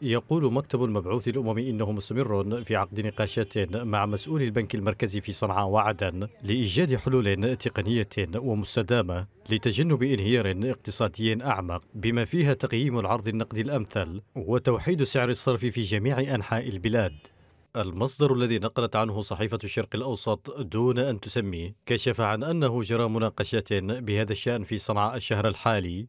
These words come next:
مشيرا إلى أن العملة الموحدة والقطاع المصرفي الموحد يجلبان قوة مالية وتحفيزا للاقتصاد.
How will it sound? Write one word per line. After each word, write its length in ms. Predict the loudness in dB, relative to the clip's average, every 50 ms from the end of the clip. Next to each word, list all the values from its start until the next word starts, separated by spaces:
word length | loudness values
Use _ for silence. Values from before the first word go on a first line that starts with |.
| _ -10
مشيرا 560 | -4 -2 -2 -2 0 2 4 4 6 4 4
إلى 460 | 2 2 0 0 0 0 2 2 2
أن 140 | 2 2 2
العملة 360 | 2 2 0 2 0 0 0 0
الموحدة 800 | -2 -2 0 2 2 2 2 2 -2 -4 -2 -2 -2 -4 -4 -6 -8 -4
والقطاع 560 | -2 -2 -2 0 0 -2 0 2 2 2 2
المصرفي 480 | 2 2 0 0 2 2 2 2 2 0
الموحد 720 | 2 4 4 4 2 2 -2 -4 -4 -4 -4 -6 -10 -8 -2
يجلبان 640 | 0 0 2 2 2 2 2 4 4 4 4 2 0
قوة 600 | -2 -2 0 2 4 4 2 2 4 4 4 4
مالية 580 | 2 0 -2 0 0 0 2 2 2 2 4 4
وتحفيزا 680 | 4 4 2 0 -2 -2 -2 -2 -2 0 0 0 0
للاقتصاد. 1080 | 0 0 -2 -2 -2 -2 -2 -2 0 0 -2 -2 -2 -2 -2 0 2 2 2 2 0